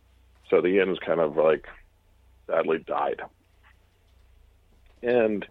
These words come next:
um, what they did was they, they tore 'em down. Eh, then, oddly enough, somebody rebuilt one of the, uh, condominium complex to look like one of the old hotels.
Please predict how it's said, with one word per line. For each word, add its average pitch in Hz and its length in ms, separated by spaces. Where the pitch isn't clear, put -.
um, 117 340
what 147 140
they 156 80
did 127 120
was 131 180
they, 120 160
they 82 80
tore 85 200
'em 92 80
down. 101 300
Eh, - 100
then, 104 260
oddly 90 380
enough, 98 240
somebody 92 280
rebuilt 90 600
one 101 240
of 101 60
the, 104 240
uh, 92 160
condominium 107 640
complex 85 640
to 90 100
look 85 200
like 85 200
one 90 300
of 80 100
the 80 120
old 78 220
hotels. 82 640